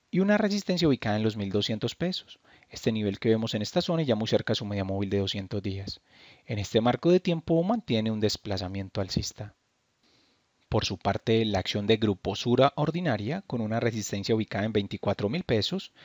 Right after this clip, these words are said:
lo que antes fue este nivel de soporte se convertiría ahora en una zona de resistencia,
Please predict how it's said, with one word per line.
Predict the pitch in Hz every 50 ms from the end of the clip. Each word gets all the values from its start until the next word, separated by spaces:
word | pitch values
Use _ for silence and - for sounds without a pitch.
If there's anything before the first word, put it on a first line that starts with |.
| - - _ _ -
lo | 107 95
que | - - 92
antes | 90 - 104 - -
fue | - 113 107
este | - - 110
nivel | 107 104 107 107 117
de | 147
soporte | - - 208 - - 185 185 185 - 190
se | 160 151
convertiría | - 127 113 107 104 - - 104 101 101 104
ahora | 104 107 107 110 107
en | 104
una | 104 104 107 104
zona | - 113 104 104 104
de | 101
resistencia, | 101 98 - - 117 - - 175 175 - - -